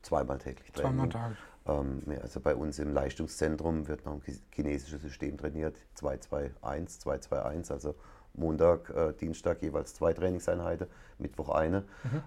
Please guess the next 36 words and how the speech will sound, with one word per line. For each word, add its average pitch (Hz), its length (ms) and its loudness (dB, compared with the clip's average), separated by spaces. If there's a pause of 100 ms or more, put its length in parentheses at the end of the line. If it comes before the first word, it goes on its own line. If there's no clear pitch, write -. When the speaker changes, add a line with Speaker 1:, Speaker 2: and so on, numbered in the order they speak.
(120)
Speaker 1:
Ähm, 80 280 8
das 76 200 4
sind 78 160 2
dann 78 140 4
aber 78 260 4
die 76 220 -2
teilweise 73 440 2
Fitnesseinheiten, 80 760 -2
die 73 120 -4
man 73 200 -2 (100)
abends 71 420 -4
vielleicht 78 400 -4
noch - 120 -8
hat, 80 260 0
oder 76 240 -2
Laufeinheiten 78 640 0
in 76 60 -2
der 73 80 -4
Vorbereitung, 80 720 0 (500)
ähm, 76 200 0
sind 76 200 -2
da 76 80 6
gar 73 180 2
nicht 73 140 -2
mit 71 140 -6
inbegriffen. 82 580 -2 (340)
Aber 78 140 2
das 76 140 -4
normale, 80 600 6
äh, 85 180 4
Trainingspensum 80 760 -2
vom 76 200 -2
Jungprofi 82 720 2 (300)
sind - 240 -4
zweimal 73 360 6
täglich. - 500 -8